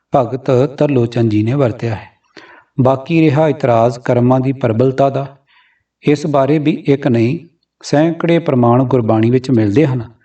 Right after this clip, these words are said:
ਕਿ ਕੀਤੇ ਕਰਮਾਂ ਦਾ ਸੰਸਕਾਰ ਮਿਟਾਉਣ ਲਈ ਇੱਕੋ ਇੱਕ ਵਸੀਲਾ ਹੈ ਤੇ ਉਹ ਹੈ ਪ੍ਰਮਾਤਮਾ ਦਾ ਨਾਮ ਸਿਮਰਨਾ। ਮਿਸਾਲ ਦੇ ਤੌਰ 'ਤੇ ਵੇਖੋ,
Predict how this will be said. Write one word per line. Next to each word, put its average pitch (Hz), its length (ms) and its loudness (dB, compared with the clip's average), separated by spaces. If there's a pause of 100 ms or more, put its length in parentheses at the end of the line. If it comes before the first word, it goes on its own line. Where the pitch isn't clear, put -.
(280)
ਕਿ 139 120 0
ਕੀਤੇ 139 420 -2
ਕਰਮਾਂ 127 420 0
ਦਾ 135 120 2
ਸੰਸਕਾਰ 123 640 0
ਮਿਟਾਉਣ 120 480 2
ਲਈ 113 280 -2 (400)
ਇੱਕੋ 151 460 -2
ਇੱਕ 147 240 0
ਵਸੀਲਾ 131 500 -2
ਹੈ 120 320 -6 (340)
ਤੇ - 80 -6 (100)
ਉਹ 123 160 4
ਹੈ 127 380 -2 (280)
ਪ੍ਰਮਾਤਮਾ 117 680 0
ਦਾ 131 180 2
ਨਾਮ 110 280 -2
ਸਿਮਰਨਾ। 113 500 -2 (480)
ਮਿਸਾਲ 127 440 2
ਦੇ 135 120 0
ਤੌਰ 113 280 -2
'ਤੇ 113 180 -4
ਵੇਖੋ, 117 420 -4